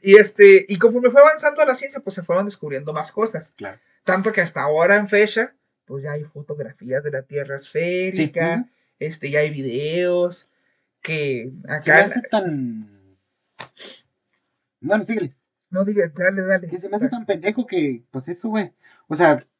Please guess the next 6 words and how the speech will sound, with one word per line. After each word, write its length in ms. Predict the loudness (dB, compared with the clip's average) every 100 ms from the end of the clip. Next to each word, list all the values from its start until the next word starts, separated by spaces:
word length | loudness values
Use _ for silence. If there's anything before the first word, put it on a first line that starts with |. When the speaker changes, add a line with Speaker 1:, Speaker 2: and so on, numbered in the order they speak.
| _
Speaker 2:
existen 1160 | -12 -10 -14 -6 -4 -2 -2 0 -2 -2 -8 -14 _ _ _
videos, 560 | -12 -6 -4 -4 -4 -8
existen 760 | -18 -20 -14 -8 -6 -8 -12 -20
fotos, 720 | _ -2 0 0 -4 -8 _ _
pruebas, 460 | -8 -4 -2 -4 -8 _ _ _
Speaker 1:
Ujú. 280 | -16 -12